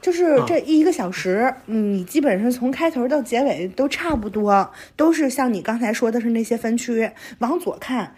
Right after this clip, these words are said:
Speaker 1: 是车流，往右看是，呃，电瓶车道和人行道，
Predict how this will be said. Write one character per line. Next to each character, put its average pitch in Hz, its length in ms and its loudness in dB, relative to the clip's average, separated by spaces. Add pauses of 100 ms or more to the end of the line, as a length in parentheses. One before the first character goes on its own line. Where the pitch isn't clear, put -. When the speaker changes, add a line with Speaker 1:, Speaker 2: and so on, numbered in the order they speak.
(100)
Speaker 1:
是 - 160 -6
车 311 240 2
流， 208 440 2 (220)
往 202 180 -2
右 330 160 6
看 247 440 -2 (140)
是， 196 500 2 (180)
呃， 202 160 -2
电 294 260 2
瓶 214 240 0
车 285 200 4
道 311 360 0 (800)
和 240 180 4
人 254 240 4
行 240 220 2
道， 254 320 2